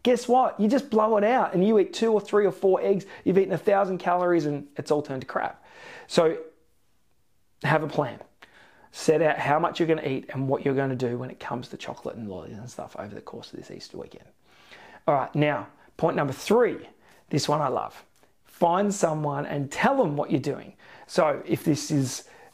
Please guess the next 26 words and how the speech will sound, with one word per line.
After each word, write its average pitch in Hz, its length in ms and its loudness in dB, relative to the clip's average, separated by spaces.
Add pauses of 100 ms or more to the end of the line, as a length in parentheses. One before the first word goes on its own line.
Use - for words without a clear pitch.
(120)
um, - 640 -4 (500)
you 135 100 -2
know, 127 100 -2
if 151 120 0
you've 139 80 -2
got 139 120 0
a 123 40 -6
spouse, 202 560 0 (260)
then 147 120 0
talk 143 180 -2
to 185 60 4
your 190 60 4
spouse - 460 -2
and 143 140 -2
say, 151 140 2
"Right, 147 300 0 (420)
I 147 60 4
know 175 180 4
that 220 60 4
we're 220 80 0
gonna 196 120 4
do 202 60 4
stuff 202 220 2
with 208 80 2
the 190 60 -2
kids, 208 440 2